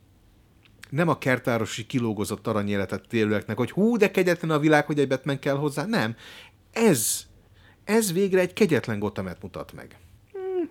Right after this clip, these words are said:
Speaker 2: ja.
Speaker 1: És itt visszakanyarodnék az elejére, ugye volt ez a mélységélességes, hogy emiatt érezzük olyan folytónak, büdösnek ezt a város, stb.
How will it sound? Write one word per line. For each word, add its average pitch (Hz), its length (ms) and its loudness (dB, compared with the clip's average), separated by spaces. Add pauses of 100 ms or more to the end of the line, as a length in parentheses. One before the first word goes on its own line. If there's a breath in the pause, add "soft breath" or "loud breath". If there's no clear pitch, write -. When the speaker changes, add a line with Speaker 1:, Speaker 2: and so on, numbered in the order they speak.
(140)
Speaker 2:
ja. 110 260 -6 (240 loud breath)
Speaker 1:
És - 100 -8
itt 127 100 -8
visszakanyarodnék 135 640 2
az 113 100 -2
elejére, 160 260 4
ugye 139 160 4
volt 147 220 2
ez 113 80 -4
a 113 80 2
mélységélességes, 107 920 -2
hogy 110 140 -6
emiatt 113 340 -2
érezzük 101 340 -4
olyan 98 120 -6
folytónak, 101 560 -2
büdösnek 104 420 -6
ezt - 180 -12
a 113 40 -6
város, 101 280 -4
stb. 110 460 -2